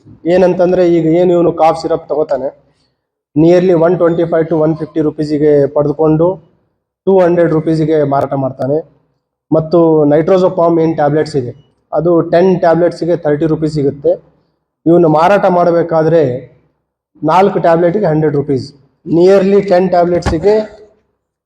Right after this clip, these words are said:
ತ್ರೀ ಹಂಡ್ರೆಡ್ ರುಪೀಸ್ ಅಷ್ಟು ಮಾರಾಟ ಮಾಡ್ತಾನೆ. ಮತ್ತು ಇದನ್ನು ಮಾರಾಟ ಮಾಡೋ ಟೈಮಲ್ಲಿ ಏನು ಮಾಡ್ತಾನೆ, ಈ ರೀತಿ ಒಂದು ಸಿಗರೇಟ್ ಪ್ಯಾಕಲ್ಲಿ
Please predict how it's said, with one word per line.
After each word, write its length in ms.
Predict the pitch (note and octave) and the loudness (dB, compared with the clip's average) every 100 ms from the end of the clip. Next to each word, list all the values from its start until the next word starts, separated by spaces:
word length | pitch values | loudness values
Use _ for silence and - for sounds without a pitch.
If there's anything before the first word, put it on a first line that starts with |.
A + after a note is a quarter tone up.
| _ _ _ - | _ _ _ -6
ತ್ರೀ 140 | F3 | 0
ಹಂಡ್ರೆಡ್ 280 | F#3 F3+ E3+ | 2 2 0
ರುಪೀಸ್ 260 | E3 F3 D#3+ | 0 -2 -2
ಅಷ್ಟು 260 | D#3 F#3+ | -2 -2
ಮಾರಾಟ 300 | E3+ D#3+ D3+ | 0 0 0
ಮಾಡ್ತಾನೆ. 460 | D#3+ D3 C#3 D3+ F#3+ | -2 -2 -2 0 0
ಮತ್ತು 300 | F3 E3+ F#3 | 0 0 0
ಇದನ್ನು 320 | F3 F3+ F3+ | 2 2 2
ಮಾರಾಟ 340 | D#3+ D#3 G3 G3 | 2 2 2 2
ಮಾಡೋ 280 | F3 F3 | 0 0
ಟೈಮಲ್ಲಿ 380 | E3+ E3+ E3+ E3 | -2 -2 -2 0
ಏನು 100 | E3+ | -2
ಮಾಡ್ತಾನೆ, 420 | D#3+ D#3 F3 F3+ | -2 -4 -4 -2
ಈ 20 | D#3+ | -2
ರೀತಿ 400 | D#3+ E3 F3 D#3 | -4 -2 0 2
ಒಂದು 280 | D3+ D3 | 0 0
ಸಿಗರೇಟ್ 480 | D3 D#3 D#3+ F3+ E3+ | -4 -4 0 0 0
ಪ್ಯಾಕಲ್ಲಿ 600 | E3 D#3 - D#3 C#3+ A#2 | -2 -2 0 0 0 -4